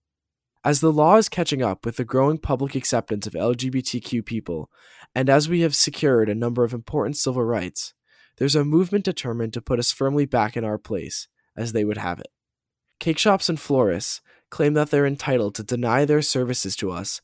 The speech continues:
because they say that providing services to L G B T Q people would violate their religious liberty. This discrimination would never be seen as legitimate if it were directed at any other minority group.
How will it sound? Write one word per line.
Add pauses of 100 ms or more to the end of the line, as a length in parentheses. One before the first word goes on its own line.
(280)
because
they
say
that
providing
services
to
L
G
B
T
Q
people (300)
would
violate
their
religious
liberty. (840)
This
discrimination (220)
would
never
be
seen
as
legitimate (220)
if
it
were
directed
at
any
other
minority
group.